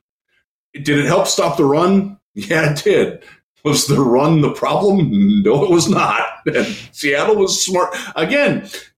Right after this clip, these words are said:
give credit to Pete Carroll, give credit to, I forget who their offensive coordinator is. They understood what Detroit was doing defensively, and they countered it incredibly well, and Aaron Glenn didn't adapt to that.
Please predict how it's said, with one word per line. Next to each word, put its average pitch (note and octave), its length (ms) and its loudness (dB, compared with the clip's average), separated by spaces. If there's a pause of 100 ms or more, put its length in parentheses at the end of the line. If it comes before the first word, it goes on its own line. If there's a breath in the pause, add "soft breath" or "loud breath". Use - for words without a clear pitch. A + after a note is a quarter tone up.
(140)
give D#3 220 -2
credit F3+ 340 2
to E3 100 -4
Pete F#3+ 240 -8
Carroll, D3 260 0
give C#3 180 -2
credit - 260 -2
to, B2 180 2
I B2 140 0
forget B2+ 220 -2
who C#3 80 2
their A#2+ 100 2
offensive - 380 -2
coordinator G2+ 360 0
is. C#3 220 -4 (880 soft breath)
They F3 240 2
understood E3+ 1000 2
what C#3+ 240 0
Detroit D#3 440 0
was C3+ 140 0
doing C3+ 280 0
defensively, A#2+ 720 0
and A#2+ 120 0
they A#2+ 140 0
countered D3 400 0
it C#3+ 180 0
incredibly B2 520 0
well, F#2+ 300 -2
and F#2+ 160 -6 (100)
Aaron C#3 260 2
Glenn A#2+ 320 0
didn't G#2+ 260 -2 (180)
adapt C#3 600 -6
to F#2+ 140 -6
that. E2+ 300 -6